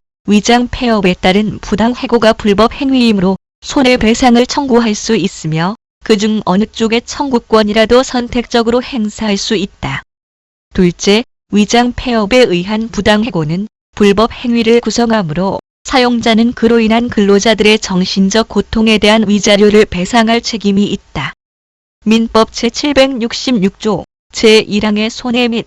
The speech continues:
가해자를 안날이란 피해자나 그 법정 대리인이 손해 및 가해자를 현실적이고도 구체적으로 인식하는 것을 의미하는 것으로서 손해 발생의 추정이나 의문만으로는 충분하지 않고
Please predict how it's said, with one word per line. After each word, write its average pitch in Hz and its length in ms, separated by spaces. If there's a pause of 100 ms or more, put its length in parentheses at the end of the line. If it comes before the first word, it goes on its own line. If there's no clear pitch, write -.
가해자를 202 600
안날이란 202 600 (240)
피해자나 247 580
그 240 220
법정 220 480
대리인이 208 520 (280)
손해 254 380
및 226 260
가해자를 208 640
현실적이고도 220 960
구체적으로 208 800
인식하는 202 580
것을 196 360
의미하는 196 520
것으로서 190 640 (240)
손해 254 340
발생의 220 640
추정이나 214 680
의문만으로는 202 1080
충분하지 233 640
않고 175 400